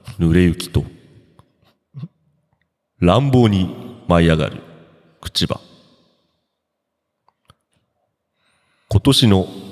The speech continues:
初雪は、府中を走る軽トラの中だった。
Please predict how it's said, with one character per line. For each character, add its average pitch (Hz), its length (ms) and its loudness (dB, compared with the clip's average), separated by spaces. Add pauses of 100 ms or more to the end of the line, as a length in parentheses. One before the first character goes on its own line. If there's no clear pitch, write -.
(220)
初 - 320 -8
雪 76 260 -6
は、 50 140 -8 (1300)
府 - 160 -6
中 98 260 2
を 67 60 -4
走 - 380 -6
る - 120 -12 (960)
軽 90 160 2
ト 85 140 2
ラ 80 140 0
の 73 160 -4 (500)
中 - 240 -6
だ - 100 -18
っ - 20 -20 (140)
た。 - 160 -20